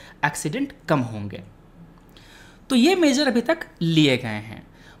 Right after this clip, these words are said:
मगर कई सारा काम अभी बाकी है, कई सारे काम अभी भी नहीं हुए हैं। For example, जो अनमैन्ड लेवल क्रॉसिंग है, वो पूरी तरह से नहीं खटे। आपको मैंने बताया ना अभी कि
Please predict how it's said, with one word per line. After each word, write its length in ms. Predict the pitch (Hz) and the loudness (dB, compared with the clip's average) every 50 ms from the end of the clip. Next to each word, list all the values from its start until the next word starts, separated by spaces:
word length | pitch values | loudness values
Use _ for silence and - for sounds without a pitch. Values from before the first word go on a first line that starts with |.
| - | -4
मगर 200 | 135 139 165 170 | -2 0 0 0
कई 200 | 175 - 123 131 | 0 -2 -4 -4
सारा 200 | 131 - 165 170 | -2 -2 -2 -2
काम 240 | 165 - 170 165 165 | -2 -2 -2 -2 0
अभी 120 | 175 196 | 0 0
बाकी 320 | 202 180 185 185 - 247 190 | 0 0 -2 0 0 -2 -4
है, 180 | - - - - - - - - - | -4 -6 -12 -20 -20 -20 -20 -12 -6
कई 120 | - 147 156 | -4 -2 -2
सारे 180 | - 165 151 | -2 -2 -2
काम 220 | 151 - 151 151 151 | -2 -2 0 0 0
अभी 180 | 143 143 165 | 0 0 0
भी 260 | 170 185 262 339 349 - - - - 160 | 2 2 0 0 -2 -6 -12 -10 -4 -2
नहीं 280 | 160 160 151 226 220 | 0 0 2 2 0
हुए 240 | 151 131 127 117 113 | 0 -2 -4 -6 -8
हैं। 220 | 107 113 - - - - - - - - - - - - - - | -8 -10 -12 -16 -16 -18 -20 -20 -20 -20 -20 -20 -20 -6 -2 0
For 120 | 294 320 | 0 2
example, 460 | 233 214 247 247 254 247 247 214 226 - - - - - - - - - - - - | 2 4 6 6 6 6 4 2 2 0 -4 -12 -20 -20 -20 -20 -20 -20 -20 -16 -10
जो 480 | 170 180 - 294 311 311 - - - - - | -4 0 2 4 4 2 2 -2 -4 -2 -2
अनमैन्ड 480 | 165 175 185 185 202 226 254 285 277 | 0 2 2 2 4 4 2 2 2
लेवल 280 | 247 220 214 202 226 226 | 0 0 0 0 0 -2
क्रॉसिंग 460 | 226 - 143 139 139 - - 190 170 | 0 0 0 0 0 0 -2 -2 -2
है, 300 | 127 123 110 98 - - - | -2 -6 -8 -10 -12 -8 -4
वो 100 | 190 285 | -4 -4
पूरी 260 | - - - 226 285 | -4 -2 -2 -2 -2
तरह 200 | 302 - 269 269 | 0 0 0 0
से 120 | 254 262 247 | 0 0 0
नहीं 280 | 220 220 226 226 175 - - - | 0 2 2 2 0 -2 -4 -8
खटे। 340 | - 139 120 110 101 - - - - | -8 -8 -8 -6 -8 -12 -8 -8 -8
आपको 180 | - - 196 | -6 -4 -4
मैंने 100 | 202 202 | -4 -2
बताया 280 | 196 196 196 156 147 156 | -2 -2 -2 -2 -2 -2
ना 80 | 196 | -4
अभी 260 | 269 320 - 208 131 - - - - - - - - - - - | -6 -6 -4 -6 -6 -8 -12 -20 -20 -20 -20 -20 -20 -20 -8 -2
कि 300 | 277 294 302 285 - - | 0 0 0 0 -2 -8